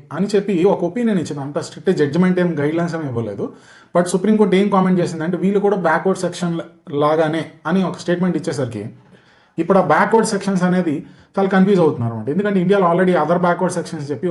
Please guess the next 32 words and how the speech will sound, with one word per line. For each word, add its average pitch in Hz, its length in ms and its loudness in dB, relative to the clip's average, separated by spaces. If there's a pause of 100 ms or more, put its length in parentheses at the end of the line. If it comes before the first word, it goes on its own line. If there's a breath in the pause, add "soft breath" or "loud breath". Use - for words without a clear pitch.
ఓబీసీ 185 300 -2
అని 156 100 -4
చెప్పేసి 139 280 -6
ఒక 175 180 -4
రిజర్వేషన్ 175 340 -2
మనకు 131 200 -6
already 151 280 0
ఉంది. 151 140 -6 (560 soft breath)
చాలా 175 260 4
స్టేట్స్‌లో 180 480 4
వీళ్ళకి 160 500 0
ఓబీసీలకి 165 540 -2 (500)
చాలా 151 240 -2
రిజర్వేషన్స్ 139 500 -2
ఉన్నాయి. - 160 -6 (960 soft breath)
So 240 80 4 (500 loud breath)
ఈ 170 220 0
వీళ్ళని 180 260 6
బ్యాక్వర్డ్ 147 480 2
సెక్షన్స్ 180 320 0
అంటే 180 220 0
వీళ్ళకి 170 340 2
వేరే 156 240 4
ఒక, 190 200 2 (280)
మన 139 100 -4 (100)
ఎస్సీస్కి 160 420 -6
ఎలా 147 140 0
ఒక 143 180 0
రిజర్వేషన్ 143 460 0
ఇస్తున్నామో, 139 360 -6
ఎస్టీ 139 200 -4
ఇస్తున్నామో, 135 380 -4